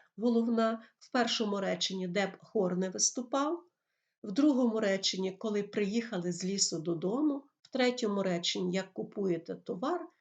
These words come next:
і в четвертому реченні, відколи знаю Оксану. Це перший крок.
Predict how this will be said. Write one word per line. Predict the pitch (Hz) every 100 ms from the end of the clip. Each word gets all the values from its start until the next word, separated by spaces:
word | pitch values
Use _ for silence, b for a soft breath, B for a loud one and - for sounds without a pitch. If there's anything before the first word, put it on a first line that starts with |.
| _
і | 170
в | -
четвертому | 190 - 254 330 - 285
реченні, | 262 254 254 247 233
відколи | - 170 - 262 277 269 -
знаю | 196 - 175 180 180
Оксану. | 185 - 151 139 -
Це | - 233
перший | 233 240 269 - 247 -
крок. | - - - -